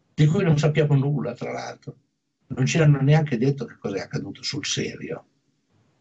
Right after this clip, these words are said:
E quindi a queste cose bisogna cominciare a pensare,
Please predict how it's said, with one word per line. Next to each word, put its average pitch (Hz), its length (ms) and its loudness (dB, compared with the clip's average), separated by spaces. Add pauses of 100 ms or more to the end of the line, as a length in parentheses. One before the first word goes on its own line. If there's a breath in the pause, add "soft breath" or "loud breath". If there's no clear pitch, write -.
(240)
E 143 140 4
quindi 131 540 4 (360 soft breath)
a - 160 -12
queste 226 260 2
cose 180 300 2
bisogna 95 280 -6
cominciare 95 420 -6
a - 40 -12
pensare, - 560 -10